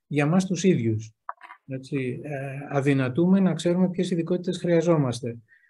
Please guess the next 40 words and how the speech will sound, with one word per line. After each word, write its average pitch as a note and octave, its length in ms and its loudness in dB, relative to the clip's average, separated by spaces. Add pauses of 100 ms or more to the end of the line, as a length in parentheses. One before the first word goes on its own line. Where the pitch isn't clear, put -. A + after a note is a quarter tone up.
(100)
Οριακά C#3+ 720 2
φτάνουμε F#3 540 0
να E3 180 0
λέμε D#3+ 480 0
στην C3+ 480 -6
περίοδο D3+ 500 4
που C3+ 180 -12
χρειάζεται D3 540 0
να C3+ 120 -2
μαζευτούν, C3 540 -2
ξέρω B2+ 200 -6
εγώ, C3+ 100 0
οι B2+ 60 0
φράουλες, E3+ 640 0 (280)
ότι D3 180 -2
θέλουμε, F3 460 4
ας D#3 220 -4
πούμε, E3 300 0
διακόσιους D3+ 360 0
Πακιστανούς D#3 640 -2
και F3+ 120 -2
τρέχουν E3 400 0
στις - 200 -12
πρεσβείες, F#3 560 -4 (280)
μήπως E3+ 320 -2
βρουν E3+ 200 0
τους E3 120 -4
Πακιστανούς. D#3 640 -4 (440)
Ε, C3+ 360 -4
θέλουμε E3+ 340 2
να E3 80 2
μαζέψουμε D#3 440 2
τις D3+ 140 -4
ελιές E3+ 280 2
και F#3+ 120 -2
ψάχνουμε F3 340 0
μήπως E3+ 220 0
βρεθούν E3 460 0
τίποτα D#3+ 360 0
Βούλγαροι D3+ 540 0